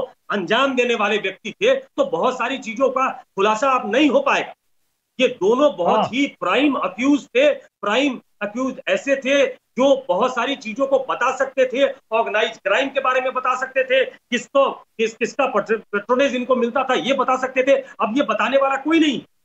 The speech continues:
Speaker 1: तो eliminate कर देना। मैं बार बार कह रहा हूं कि एक वर्ग ऐसा होगा जिनको ये लगता होगा कि इंस्टेंट justice बहुत अच्छा है, इसने बहुत लोगों के साथ बुरा किया था, इसका यही अंजाम होना था।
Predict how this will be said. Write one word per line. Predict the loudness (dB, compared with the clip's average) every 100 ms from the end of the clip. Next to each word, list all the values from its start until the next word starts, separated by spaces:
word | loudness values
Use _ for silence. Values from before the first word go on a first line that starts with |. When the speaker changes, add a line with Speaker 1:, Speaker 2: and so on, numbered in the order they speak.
| _ 0
Speaker 1:
तो | 2
eliminate | 2 -4 -2 2 2 2
कर | 2 0
देना। | 2 0 2 0 -4 -4
मैं | -2
बार | 0 0
बार | 0 0
कह | 0 0
रहा | 0
हूं | 2 0
कि | -2 -4 0
एक | 0 0
वर्ग | -4 -2
ऐसा | -4 -4 -6
होगा | -6 -4 -2 -2 -4 -12 _
जिनको | -4 -2 0
ये | 0
लगता | 0 -2 0 0
होगा | 2 2 2
कि | -2 -4
इंस्टेंट | -4 -4 -4 -4
justice | -6 -8 -8 -14 -18 _ 0
बहुत | 0 0
अच्छा | -2 -2
है, | 0 0
इसने | 0 -4
बहुत | 0 2 2 2
लोगों | 2
के | 2
साथ | -2 -4 -6 -12 _ 0
बुरा | 0
किया | 2 -2
था, | -2 -2
इसका | -2 -2
यही | 0 2 4
अंजाम | 2 0 0
होना | -2 -6
था। | -8